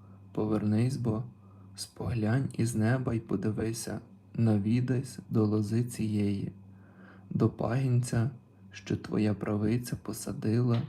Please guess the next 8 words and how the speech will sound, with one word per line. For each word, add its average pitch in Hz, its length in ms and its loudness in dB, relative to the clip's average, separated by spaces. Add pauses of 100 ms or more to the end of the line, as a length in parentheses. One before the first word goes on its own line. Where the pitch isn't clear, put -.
(180)
до 110 140 2
парости, 117 760 -2 (100)
що - 240 -4
укріпив 107 680 0
єси 117 260 0
для 113 240 0
себе. 104 440 -2 (1400)
Ті, 120 300 2